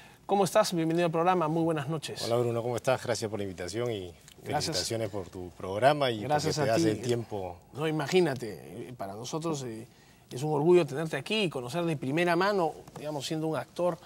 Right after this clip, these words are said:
Speaker 1: relevante en el mundo de las relaciones, eh, chino-peruanas, ¿no? Y, y en este caso, tu interés va más allá que el Perú, es a, es a nivel latinoamericano.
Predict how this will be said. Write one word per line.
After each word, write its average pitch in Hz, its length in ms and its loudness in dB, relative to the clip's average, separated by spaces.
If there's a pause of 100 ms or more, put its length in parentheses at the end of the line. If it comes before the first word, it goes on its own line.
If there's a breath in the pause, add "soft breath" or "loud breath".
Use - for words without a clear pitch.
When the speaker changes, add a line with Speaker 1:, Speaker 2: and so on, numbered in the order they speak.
(280 loud breath)
Speaker 1:
relevante 170 840 4
en 160 220 0
el 151 120 0
mundo 170 220 -2
de 160 60 -2
las 123 200 -4
relaciones, 147 800 -4 (400 loud breath)
eh, 104 720 -10
chino-peruanas, 180 920 2 (220 loud breath)
¿no? 202 240 0
Y, 135 420 -2
y 143 140 -6
en 156 80 -2
este 190 260 0
caso, 202 440 2 (120)
tu 147 160 -2
interés 143 480 -2
va 170 120 2
más 180 200 -2
allá 175 160 0
que 175 60 -2
el 165 80 -2
Perú, 220 320 2
es 147 140 0
a, 143 100 -6
es 151 160 -8
a 156 60 -4
nivel 151 240 -4
latinoamericano. 139 760 -2